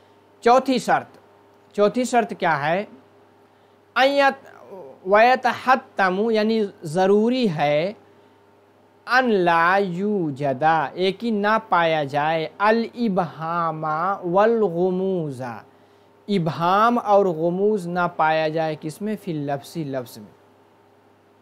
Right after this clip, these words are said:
चौथी शर्त क्या है? लफ्ज़ में इम-,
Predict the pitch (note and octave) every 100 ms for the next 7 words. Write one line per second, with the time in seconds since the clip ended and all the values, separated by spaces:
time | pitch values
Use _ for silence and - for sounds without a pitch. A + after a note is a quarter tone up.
0 | _ _ _ _ _ _ _ _ _ _
1 | _ _ _ _ _ _ _ _ _ -
2 | G3 G#3+ - G3+ F3+ E3+ A3+ - G3+ F#3+
3 | F#3 G3+ F#3+ E3 D3+ D#3 G#3 G#3 E3+ F#3
4 | F#3 E3+ F3+ G#3+ G#3+ G3 F3+